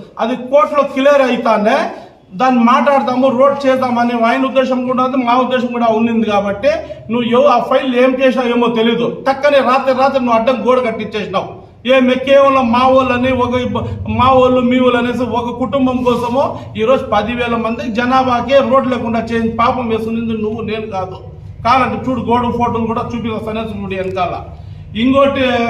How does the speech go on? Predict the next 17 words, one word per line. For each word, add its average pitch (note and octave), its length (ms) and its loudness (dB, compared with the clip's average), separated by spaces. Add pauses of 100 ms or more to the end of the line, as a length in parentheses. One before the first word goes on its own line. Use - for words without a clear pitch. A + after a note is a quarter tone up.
(200)
ఇంకొకటి C4 400 0
చెప్తారు, A#3+ 340 2 (540)
"అమరన్న B3+ 760 0 (400)
నాకు B3 220 -2
అన్ని C4 460 0
డైరీల్లో, B3+ 580 -2
అన్ని B3 340 2
తావులో B3 340 0
పిలుచుకొని A#3 440 -6
పోయి F3 360 -4 (100)
మా A3+ 160 0
వాడు A#3+ 280 0
లోడ్ A3+ 280 0
లేండి" A3 260 -2
అని G#3 160 -6
చెప్పినారని F#3 460 -4
చెప్పేసి. F3+ 360 -10